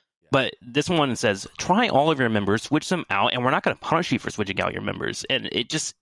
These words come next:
it flows so well. I don't know how to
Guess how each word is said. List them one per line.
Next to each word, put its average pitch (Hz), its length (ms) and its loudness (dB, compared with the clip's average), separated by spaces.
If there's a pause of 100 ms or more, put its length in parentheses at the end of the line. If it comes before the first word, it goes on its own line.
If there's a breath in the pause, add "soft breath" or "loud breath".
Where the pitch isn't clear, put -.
(120)
it 156 160 -8
flows - 680 -6
so - 400 0
well. 117 320 2
I 123 80 0
don't 147 260 0
know 156 100 0
how 131 120 0
to 123 100 2